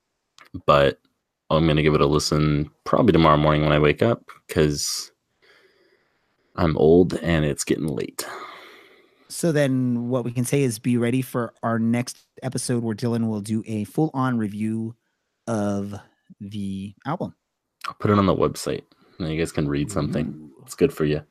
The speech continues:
Speaker 2: All right, so I, I'm looking for what I'm looking for, and I just can't find it. So I'm just gonna talk briefly about what I re-, <laughs> about what I read. I just don't feel like actually, like,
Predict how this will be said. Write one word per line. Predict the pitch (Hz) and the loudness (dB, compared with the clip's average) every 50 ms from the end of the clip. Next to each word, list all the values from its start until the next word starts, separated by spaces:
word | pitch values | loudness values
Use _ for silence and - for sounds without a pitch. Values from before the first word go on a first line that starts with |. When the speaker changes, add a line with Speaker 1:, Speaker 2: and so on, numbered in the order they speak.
| _ _ _ _ _ _ _ _ _ _ _ _ _ _ _ _ _ _ _ _ _ _ _ _ _ _ _ _ _ _ _ _ _ _ _ _ _ _ _ _ _ _ | _ _ _ _ _ _ _ _ _ _ _ _ _ _ _ _ _ _ _ _ _ _ _ _ _ _ _ _ _ _ _ _ _ _ _ _ _ _ _ _ _ _
Speaker 2:
All | - 101 104 | -10 -6 -6
right, | - - 131 | -4 -4 -2
so | - - 156 - - | 0 0 0 2 2
I, | 156 165 - 156 156 | 2 2 2 2 0
I'm | 160 160 | 2 2
looking | 160 180 196 - 262 254 247 | 2 0 0 2 2 2 2
for | - - | 2 0
what | 180 170 | 0 0
I'm | 165 156 147 | 2 0 0
looking | 143 143 - 170 156 | -2 -2 -2 -2 -2
for, | - 156 147 | -2 -2 -2
and | 135 120 | -2 -2
I | 110 | -2
just | 104 104 - | -4 -6 -6
can't | - 107 87 78 | -6 -8 -8 -8
find | - 104 101 95 | -8 -10 -10 -10
it. | - - | -10 -6
So | - 131 | -4 -2
I'm | 127 127 | -2 -2
just | 123 123 - | -2 -4 -4
gonna | 131 117 113 107 104 110 - - - - - - | -4 -4 -2 -2 -4 -6 -8 -12 -16 -20 -18 -10
talk | - - 139 131 131 - - | -6 -2 -2 -2 -2 -2 -2
briefly | 135 127 127 135 127 | -2 -2 0 -2 -2
about | 117 117 110 104 | 0 0 -2 -2
what | 117 120 135 131 | 0 2 2 2
I | 127 117 | 2 2
re-, | 113 98 95 - - - - | 0 -2 -6 -10 -12 -10 -8
<laughs> | 175 139 123 - _ _ - - - - - - | -6 -6 -8 -8 _ _ -20 -20 -20 -18 -10 -2
about | - 117 147 143 135 131 | 0 2 4 4 4 4
what | 147 147 | 4 4
I | 139 139 | 4 2
read. | 127 113 113 110 110 113 107 | 2 0 0 0 0 -2 -2
I | 110 | -2
just | 110 113 117 - | -4 -4 -6 -6
don't | - 110 98 | -6 -8 -8
feel | - - 98 | -8 -10 -10
like | 95 92 90 - | -8 -10 -10 -10
actually, | 90 90 - - 95 87 | -12 -12 -12 -12 -12 -12
like, | 85 80 80 76 76 73 - - - _ | -12 -12 -14 -16 -20 _ -20 -20 -20 _